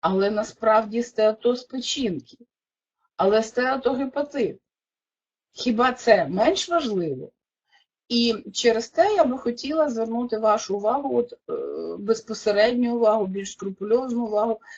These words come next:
саме на пацієнтів з неалкогольною жировою хворобою печінки, які при тому потребують призначення будь-яких гепатотоксичних препаратів, і, зокрема, м, статинів, хоча це не найбільш гепатотоксичний засіб,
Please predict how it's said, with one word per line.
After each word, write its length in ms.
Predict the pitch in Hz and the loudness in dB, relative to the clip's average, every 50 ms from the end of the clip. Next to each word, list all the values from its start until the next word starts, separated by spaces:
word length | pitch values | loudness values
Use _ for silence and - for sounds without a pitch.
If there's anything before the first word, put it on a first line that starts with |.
| - _ _ | -20 _ _
саме 480 | _ - 214 220 269 302 294 294 285 | _ 2 4 4 4 4 2 2 2
на 200 | 262 247 240 233 | 2 2 2 2
пацієнтів 760 | 226 - 220 220 - - 220 220 240 240 269 277 254 269 247 | 2 0 0 -2 -2 -6 -6 -4 -2 0 0 0 -2 -2 -4
з 120 | 226 208 214 | -4 -2 0
неалкогольною 840 | 233 240 240 214 214 214 - 220 214 214 220 220 196 190 185 196 | 0 2 2 2 2 0 -2 -2 0 2 0 0 0 -2 -4 -4
жировою 520 | 190 196 190 196 202 196 196 185 180 185 | -4 -4 -4 -4 -4 -4 -4 -4 -4 -4
хворобою 520 | 190 - 185 190 190 180 175 180 175 175 175 | -6 -6 -6 -6 -4 -4 -6 -6 -6 -8 -8
печінки, 640 | - - 185 - - 226 254 320 311 - 370 - _ _ _ _ _ _ _ _ | -8 -10 -10 -6 -4 0 0 0 0 0 -2 -6 _ _ _ _ _ _ _ _
які 480 | - 190 226 226 226 226 - 233 233 196 | -2 2 2 2 2 0 -4 -4 -4 -4
при 220 | - 190 180 175 | -2 -4 -6 -6
тому 460 | 175 - 196 196 233 277 339 381 415 - _ _ _ _ | -4 -4 -2 0 0 2 0 0 -2 -4 _ _ _ _
потребують 720 | - 202 196 196 185 190 202 202 220 254 285 294 285 - | -2 -2 0 0 0 -2 -2 -2 -2 -2 -2 -2 -2 -4
призначення 760 | - 190 190 196 196 185 190 196 208 233 - 226 220 220 214 226 - _ _ _ - | -4 -6 -6 -4 -4 -2 -2 0 -2 -2 -4 -6 -6 -6 -6 -8 -10 _ _ _ -12
будь-яких 840 | 185 175 196 226 226 190 180 185 175 175 - - 214 226 233 - | -8 -4 -2 0 0 0 0 -2 -2 -2 -2 -2 0 0 0 0
гепатотоксичних 960 | 180 180 185 190 190 - 180 180 - 175 - - - - 190 - 180 190 190 | -4 -6 -6 -6 -10 -14 -14 -14 -14 -14 -8 -4 -4 -4 -4 -6 -8 -10 -10
препаратів, 640 | - - - - - 196 - - - 240 - 302 277 - - _ | -10 -12 -10 -8 -6 -2 0 0 -2 -2 -4 -10 -16 -16 -14 _
і, 140 | - 226 214 | -4 -4 0
зокрема, 680 | 190 190 220 220 - 214 208 214 208 190 175 160 - - _ - | 2 2 0 0 0 -2 -2 -2 -2 -2 -2 -2 -4 -6 _ -12
м, 340 | - - 165 170 165 160 165 | -10 -8 -8 -6 -6 -6 -8
статинів, 840 | - - - 185 185 185 214 214 233 277 349 392 - - - - _ _ | -8 -8 -8 -8 -6 -4 -2 0 0 0 0 -2 -6 -16 -20 -20 _ _
хоча 400 | - 208 202 196 - 247 285 285 | 4 4 4 4 2 0 0 0
це 200 | - - 262 262 | -2 -2 2 4
не 340 | 254 233 233 247 247 240 233 | 4 4 4 4 2 2 2
найбільш 640 | 220 208 196 202 190 180 190 196 185 170 170 - | 2 0 0 0 -2 -2 -2 -4 -4 -4 -4 -4
гепатотоксичний 1000 | 190 185 - - - - 175 - - - - - - 190 185 - - 165 165 165 | -4 -4 -4 -8 -14 -14 -12 -10 -10 -10 -8 -6 -6 -6 -6 -6 -6 -4 -4 -2
засіб, 440 | 170 165 165 170 - - 285 269 | 0 0 0 0 0 -4 -6 -6